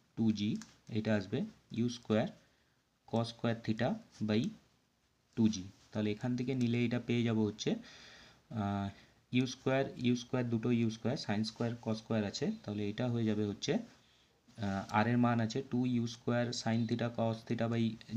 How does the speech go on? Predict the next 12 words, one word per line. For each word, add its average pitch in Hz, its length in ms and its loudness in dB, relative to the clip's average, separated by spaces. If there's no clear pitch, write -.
G, - 20 0
তাহলে 107 260 -2
এটাকে 110 240 -2
লিখতে 110 260 -2
পারবো 117 260 -2
হচ্ছে 107 260 -4
R 113 240 2
by 98 140 0
four 120 200 0
তার 113 180 0
হোল 95 140 -2
স্কয়ার। 87 320 -12